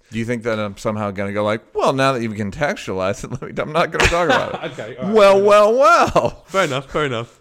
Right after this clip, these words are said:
Speaker 1: I'm an adult man. Go
Speaker 2: Yeah.
Speaker 1: ahead.
Speaker 2: Were your family funny? Was it,
Speaker 1: Yeah.
Speaker 2: was, was there a birth of comedy
Speaker 1: Yeah.
Speaker 2: from childhood?
Speaker 1: Yeah, my Kevin's funny as shit. My brother Tommy's funny. Uh, there's, like, a level of, like, ten kids is,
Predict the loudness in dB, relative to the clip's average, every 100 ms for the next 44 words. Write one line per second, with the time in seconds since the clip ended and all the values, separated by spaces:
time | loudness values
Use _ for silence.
0 | -6 -4 -2 0 0 -2 -4 -2 -4 -8
1 | 0 2 4 2 0 -4 _ _ -6 -4
2 | -2 -2 -2 -4 -6 -6 -6 -10 _ _
3 | _ _ _ _ -12 -8 -2 0 0 -2
4 | -6 -2 -4 -2 -2 -2 -4 -12 -10 -2
5 | -2 -2 -6 -10 -8 -8 -8 -6 0 2
6 | 2 0 -2 -2 -4 -2 -2 -2 -6 -8
7 | -6 -6 -8 -10 -6 -6 -6 -6 -4 -4
8 | -6 -6 -6 -4 -8 -8 -8 -6 -10 -14
9 | _ _ _ _ _ _ -4 -2 0 0
10 | -2 -2 -4 -6 -6 -6 -6 -4 -2 -4
11 | -2 -4 -4 -6 -8 -6 -6 -10 _ -10
12 | -6 -6 -6 -6 -6 -6 -10 -12 -12 -20